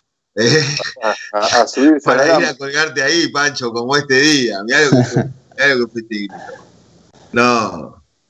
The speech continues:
Speaker 2: Vos sabés que
Speaker 1: Mirá,
Speaker 2: ese
Speaker 1: mirá
Speaker 2: día,
Speaker 1: cómo se trenza ahí, qué momento.
Speaker 2: el día del, del partido con Banfield se jugó con la,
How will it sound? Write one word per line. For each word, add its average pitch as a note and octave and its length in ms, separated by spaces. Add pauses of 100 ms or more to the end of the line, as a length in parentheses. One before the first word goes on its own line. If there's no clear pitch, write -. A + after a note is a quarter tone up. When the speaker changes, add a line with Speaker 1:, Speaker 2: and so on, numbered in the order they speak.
(140)
Speaker 2:
Vos C#3+ 120
sabés F3+ 200
que E3+ 120
Speaker 1:
Mirá, D#3 240
Speaker 2:
ese C3 180
Speaker 1:
mirá C3 200
Speaker 2:
día, E3 100
Speaker 1:
cómo C#3+ 160
se C3+ 280
trenza D3 440
ahí, C3 240
qué C3 140
momento. A2 560 (420)
Speaker 2:
el G2 320
día D3+ 240
del, A2 460
del A2 160
partido A#2+ 400
con B2 180
Banfield E3+ 380
se A2+ 160
jugó C3 280
con A2+ 160
la, G2 400